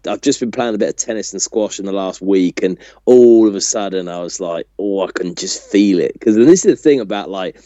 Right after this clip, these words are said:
you know, I'm getting into my mid-thirties now, so it's a bit, um, you know, these things start to linger around a bit, don't they? But this is kind of what they're saying with people like Joe Boy and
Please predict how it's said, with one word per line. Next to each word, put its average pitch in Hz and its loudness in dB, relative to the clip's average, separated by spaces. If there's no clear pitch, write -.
you 101 -6
know, 98 -2
I'm 104 -4
getting 87 -4
into 87 -10
my 87 -8
mid-thirties 90 -4
now, 87 -6
so 92 -4
it's 92 -2
a 85 0
bit, 87 0
um, 90 -4
you 104 4
know, 90 -4
these 92 -2
things 95 -6
start 98 -8
to - -12
linger 95 -6
around 95 -2
a - -6
bit, 80 -6
don't 104 -2
they? 85 -4
But 92 -2
this 135 2
is 135 -2
kind 135 -4
of 117 0
what 104 -4
they're 98 -4
saying 110 -4
with 90 -4
people 87 -4
like 76 -6
Joe 98 2
Boy 92 0
and 90 -2